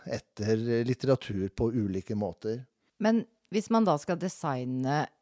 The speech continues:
Speaker 2: en empirisk studie, som altså er en studie der du tenker at du selv skal gå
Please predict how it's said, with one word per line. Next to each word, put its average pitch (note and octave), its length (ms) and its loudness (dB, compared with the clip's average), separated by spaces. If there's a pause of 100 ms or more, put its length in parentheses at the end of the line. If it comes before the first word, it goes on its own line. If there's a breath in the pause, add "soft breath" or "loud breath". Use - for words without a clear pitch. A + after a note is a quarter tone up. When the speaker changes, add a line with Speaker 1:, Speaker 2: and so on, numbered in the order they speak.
(100)
Speaker 2:
en D3+ 380 -2
empirisk C3+ 720 -2
studie, G#2 460 -8 (320)
som F#3 220 -2
altså D3+ 280 2
er C#3 240 4
en D#3 80 0
studie D3+ 480 0
der E3+ 180 2
du D#3+ 280 0 (260)
tenker D#3+ 480 -2
at B2+ 160 -4
du B2+ 120 -8
selv A3 480 0
skal E3 280 -2
gå D#3+ 160 0